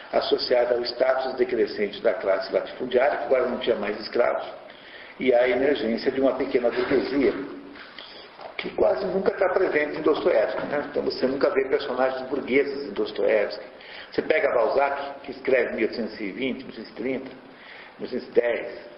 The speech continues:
Balzac nasceu no ano que a Revolução Francesa terminou, mil setecentos e noventa e nove. Então Balzac já é um escritor ali em mil oitocentos e vinte, por aí. E em Balzac só tem personagem burguesa. Mesmo os aristocráticos têm um jeitão burguês.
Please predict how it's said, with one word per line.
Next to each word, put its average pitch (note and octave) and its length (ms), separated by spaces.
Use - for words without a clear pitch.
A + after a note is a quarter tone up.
Balzac C3 400
nasceu C3 720
no B2 120
ano A#2+ 220
que B2+ 120
a A#2+ 80
Revolução A2 520
Francesa A#2+ 320
terminou, B2 500
mil B2 160
setecentos A#2+ 320
e A#2 40
noventa A#2+ 300
e A2+ 60
nove. G#2 360
Então A2 140
Balzac A#2 560
já B2 100
é G#2 160
um A#2 40
escritor - 440
ali A#2 340
em A2 240
mil A2+ 320
oitocentos G#2 340
e - 20
vinte, A2 420
por - 160
aí. A#2+ 240
E C#3+ 120
em F3 120
Balzac C#3+ 460
só D3 140
tem E3+ 260
personagem C3+ 640
burguesa. B2 500
Mesmo D#3+ 400
os C#3+ 140
aristocráticos B2 840
têm C#3 180
um C3 60
jeitão B2+ 320
burguês. A#2+ 580